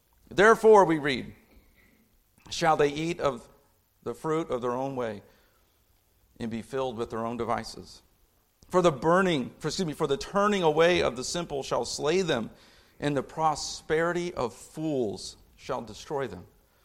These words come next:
But whoso hearkeneth unto me shall dwell safely and shall be quiet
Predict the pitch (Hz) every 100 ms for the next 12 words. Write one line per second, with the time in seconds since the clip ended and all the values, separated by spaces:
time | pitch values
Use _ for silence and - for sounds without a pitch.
0 | _ _ _ _ _ _ _ _ - 117
1 | 120 170 175 - 170 151 160 160 156 151
2 | 147 - 135 139 - 123 131 139 139 135
3 | - 117 107 - 113 135 131 120 - -
4 | 135 143 - 143 139 - 110 - 120 104
5 | 98 - - 120 120 123